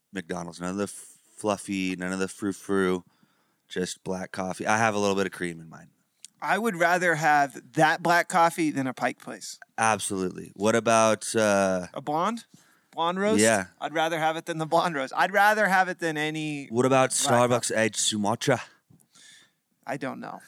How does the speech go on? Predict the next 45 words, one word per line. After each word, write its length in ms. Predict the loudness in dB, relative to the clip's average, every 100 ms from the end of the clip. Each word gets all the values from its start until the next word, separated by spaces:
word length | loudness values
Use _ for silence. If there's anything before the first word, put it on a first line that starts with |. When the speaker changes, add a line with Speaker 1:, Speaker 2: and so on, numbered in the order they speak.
| _ -10 -8
Speaker 2:
<laughs> 340 | -8 -14 -2
Speaker 1:
I 100 | 2
have 300 | 4 4 2
the, 260 | 0 0 -4 _ _ -4
Starbucks 440 | 0 2 0 0
makes 220 | -2 -2
pods 460 | -4 0 2 0 -4
for 180 | -6 -6
the 140 | -6
Nespresso 720 | -6 -8 -6 -6 -6 -10 -12
now. 180 | -18 -18 -12
Speaker 2:
Oh, 220 | -10 -10
yeah, 180 | -10 -12
yeah. 300 | -10 -12 -14 _ -12
Speaker 1:
And 220 | -10 -8
you 120 | -6 -8
can 180 | -8
get 200 | -6 -6
them 100 | -6
exclusively 640 | -8 -10 -6 -6 -4 -4 -6
at 100 | -8
Target 460 | -8 -8 -8 -14
for 480 | -14 -12 -10 -12 -16 -20
kind 240 | -14 -10 -8
of 60 |
a 60 | -6
lot 240 | -8 -10
of 80 | -16
money. 360 | -20 -20 -20 _ _ _ _ -10
And 280 | -8 -6
they're 100 | -4 -2
not 280 | -2 -2 -2
that 200 | -8 -6
good. 220 | -10 -8
They've 140 | -8
got 240 | -4 -4 -6
the 60 |
Sumatra, 720 | -10 -6 -2 0 0 0 -2
they 80 | -2
got 140 | -8 -12
the 80 |
Colombian 720 | -10 -6 -6 -6 -8 -8 -16 -12
blend, 320 | -8 -8 -10
and 160 | -14
the 80 | -14